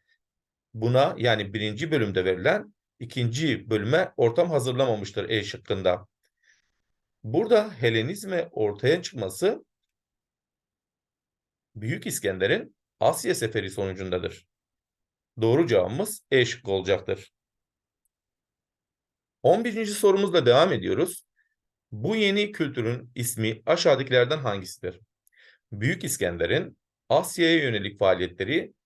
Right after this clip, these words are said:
Batı ile Doğu kültürlerinin karışmasına ve yeni bir kültürün ortaya çıkmasına yol açmıştır.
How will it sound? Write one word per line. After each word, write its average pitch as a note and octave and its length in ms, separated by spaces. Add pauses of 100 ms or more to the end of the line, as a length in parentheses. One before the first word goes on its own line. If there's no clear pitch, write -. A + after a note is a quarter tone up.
(140)
Batı G2+ 440
ile G2+ 440 (320)
Doğu G#2 500
kültürlerinin E3 1080 (360)
karışmasına A#2+ 880 (220)
ve G2+ 100
yeni G#2+ 360
bir F#3+ 220
kültürün C3+ 640
ortaya G#2+ 320
çıkmasına G2 680
yol G2+ 180
açmıştır. F2 640